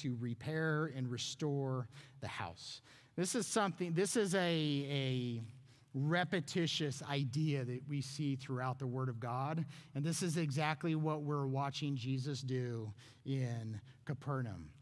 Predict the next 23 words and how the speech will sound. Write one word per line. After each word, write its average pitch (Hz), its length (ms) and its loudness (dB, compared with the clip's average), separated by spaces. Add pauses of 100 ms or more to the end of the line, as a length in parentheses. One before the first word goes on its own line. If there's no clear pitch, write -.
(380)
There 147 200 2
he 156 100 2
goes 156 420 0
to 147 200 0
a 135 40 2
land 139 360 2
of 120 120 -4
darkness. 143 520 -2
There 135 220 0
he 131 80 2
gro-, 135 500 0
goes 139 300 -2
to 131 240 -2
a 107 40 -6
people 151 680 -2
who 135 140 0
are 127 100 -2
broken 139 560 -2
down, 135 560 -2 (440)
and 135 220 0
he 127 220 0
is 120 160 -4
exposing 151 880 -2